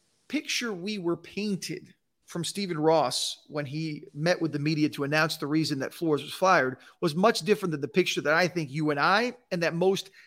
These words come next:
outside of the organization had of Flo. And that's this. Most of us felt that Brian Flores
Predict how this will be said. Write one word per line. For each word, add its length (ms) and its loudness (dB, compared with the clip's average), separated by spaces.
outside 500 4
of 60 -2
the 80 4
organization 560 -2
had 220 -2
of 100 -6
Flo. 400 4
And 100 -4
that's 220 -2
this. 340 2
Most 440 4
of 100 0
us 160 4
felt 400 2
that 60 -8
Brian 300 2
Flores 500 0